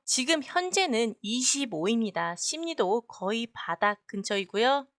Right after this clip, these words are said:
그런데 시장 전체 분위기를 결정짓는 건요. 바로 미국 금리 이슈입니다. 십이월 금리 인하 확률이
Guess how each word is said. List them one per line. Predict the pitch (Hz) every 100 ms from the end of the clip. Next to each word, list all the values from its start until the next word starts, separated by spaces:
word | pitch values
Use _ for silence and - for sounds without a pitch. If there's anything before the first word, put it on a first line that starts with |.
| _ _ _
그런데 | - 269 320 320 220 262
시장 | - 330 339 330
전체 | - 208 254 339 330 -
분위기를 | - 277 320 294 185 226 -
결정짓는 | - 220 240 285 269 254 226 185
건요. | 160 156 233 254
바로 | - 170 202 247 185
미국 | 202 226 - 311 311 -
금리 | - - 196 214 214 202 -
이슈입니다. | 190 - 220 196 185 180 180 180 -
십이월 | - 339 359 359 -
금리 | - 254 320 330
인하 | 330 330
확률이 | - 370 370 381 226 254 233